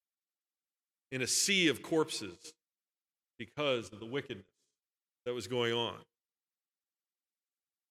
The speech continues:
They forgot what happened at the, at Babel, at Babel, of the separation because of the wickedness that is going on, the historical judgment that God has consistently given.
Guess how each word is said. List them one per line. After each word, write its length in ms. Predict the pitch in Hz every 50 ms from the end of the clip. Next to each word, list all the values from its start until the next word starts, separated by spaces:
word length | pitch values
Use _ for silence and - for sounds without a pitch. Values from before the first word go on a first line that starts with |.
| _ _ _ _ _ _ _ _ _ _ _ _
They 200 | 139 156 156 151
forgot 680 | 143 - - 160 139 131 151 165 180 165 127 - - 123
what 140 | 127 139 123
happened 680 | 117 139 160 165 170 165 - 147 127 120 117 113 120
at 240 | 135 135 127 127 -
the, 340 | 131 123 117 139 139 127 120
at 180 | 123 107 104 107
Babel, 420 | 135 139 143 147 135 117 101 92 - - _ _ _ _ _ _ _
at 140 | 113 107 -
Babel, 400 | - 143 139 147 147 127 107 95 95 - - _ _ _ _ _ _ _ _ _ _ _
of 80 | 131 131
the 80 | 139 143
separation 760 | - - - 190 185 185 175 156 156 160 180 170 - 151 131
because 440 | 131 - - 175 175 165 160 143 127
of 80 | 120
the 80 | 113 123
wickedness 680 | 123 156 170 165 160 135 120 117 107 - - - - - _ _ _ _ -
that 100 | 143 139
is 140 | 131 110
going 260 | 110 147 147 139 135 131
on, 280 | 139 151 147 135 123
the 100 | 123 123
historical 520 | 135 143 135 - - 196 196 180 - 151 139
judgment 480 | 120 117 165 180 190 156 156 139 120 117
that 100 | - -
God 240 | 143 151 156 156
has 200 | 139 131 113 - - - - - _ _
consistently 840 | - 170 156 127 - - - 220 226 214 - 175 165 151 139 135 131
given. 480 | 123 131 165 180 156 123 101 92 101